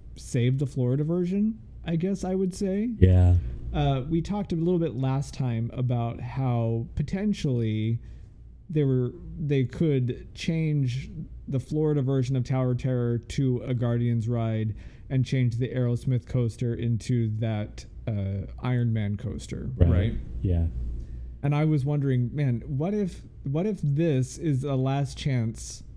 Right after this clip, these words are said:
Speaker 1: for this ride to regain popularity in its current iteration,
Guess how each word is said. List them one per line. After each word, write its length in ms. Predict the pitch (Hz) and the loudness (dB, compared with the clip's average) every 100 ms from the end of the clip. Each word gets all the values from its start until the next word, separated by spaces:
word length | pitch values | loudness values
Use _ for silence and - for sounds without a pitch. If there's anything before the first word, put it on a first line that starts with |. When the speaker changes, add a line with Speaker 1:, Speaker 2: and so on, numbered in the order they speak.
| - | -12
Speaker 1:
for 200 | - 147 | -2 2
this 300 | 127 123 107 | 2 2 0
ride 380 | 131 120 117 110 | 0 0 0 -2
to 500 | - 131 120 117 117 - - - - | -2 0 2 0 -2 -8 -14 -12 -4
regain 680 | 127 143 135 131 127 120 | 2 4 4 4 4 2
popularity 720 | 107 123 117 127 120 120 123 123 | 2 -2 -2 0 0 0 0 0
in 80 | |
its 160 | 120 - | -2 -4
current 480 | - 127 127 113 127 | -6 0 0 0 -2
iteration, 880 | 123 113 107 104 98 107 101 101 | -2 0 0 -2 -4 -4 -2 -2